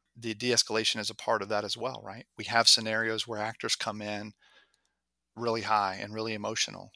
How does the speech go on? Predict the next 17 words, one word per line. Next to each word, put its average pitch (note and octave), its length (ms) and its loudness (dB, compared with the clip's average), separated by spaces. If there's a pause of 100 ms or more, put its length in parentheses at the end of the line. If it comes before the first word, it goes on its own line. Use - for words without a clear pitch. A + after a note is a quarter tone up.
(140)
and G#2+ 140 -8
officers G#2+ 840 0
need A2+ 160 -4
to A2 60 -4
use G#2+ 320 -6
those G#2+ 180 -2
skills, G2+ 540 -2 (600)
to - 40 -12
try G#2+ 140 4
to G#2+ 80 2
talk - 280 -2
that - 160 -4
person G2+ 320 -4
down G2+ 280 -6
and F#2+ 140 -14
build A2 220 -10
rapport. G2+ 500 -12